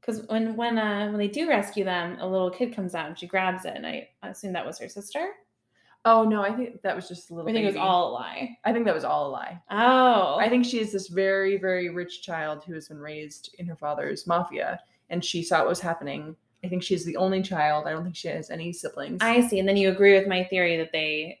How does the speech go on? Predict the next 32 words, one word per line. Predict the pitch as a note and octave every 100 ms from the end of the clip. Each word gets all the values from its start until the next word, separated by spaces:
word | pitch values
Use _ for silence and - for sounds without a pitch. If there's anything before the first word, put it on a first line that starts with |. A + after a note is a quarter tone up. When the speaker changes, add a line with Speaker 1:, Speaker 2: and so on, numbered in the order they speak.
| _
Speaker 1:
had | - F3+
her | E3
kidnapped | E3 F3+ E3 D3+
to | -
keep | - E3
her | D#3+
a-, | D3+ D#3 - - F3
away | E3+ D#3+
from | - D3+ D#3 E3 _ -
Speaker 2:
Yeah. | D4+ F#3 - G3+
Speaker 1:
interrupting | G3 F#3 F3+ F3+ E3+
this | D#3+ D#3+
crime | - G3 E3+ D#3 D3+ E3 F3 _ _ -
'cause | F#3
she | - F3
was | D#3+ D#3+
on | D#3+
the | D#3+
other | D#3 D#3
side. | - C#3+ G#2+ F#3 G3+ -
Speaker 2:
That | C#4+
makes | C4+ C4
sense. | A#3+ G#3+
I | A#3
also | C4+ D#4 D#4
think | D4+ C4
the | A#3
father | G#3+ G#3+ G3+ G3 F#3+ F#3 F3+ F3+ G3 -
might | F3+ F#3 F#3
have | F3+
been | F3+ E3+
like, | E3 D#3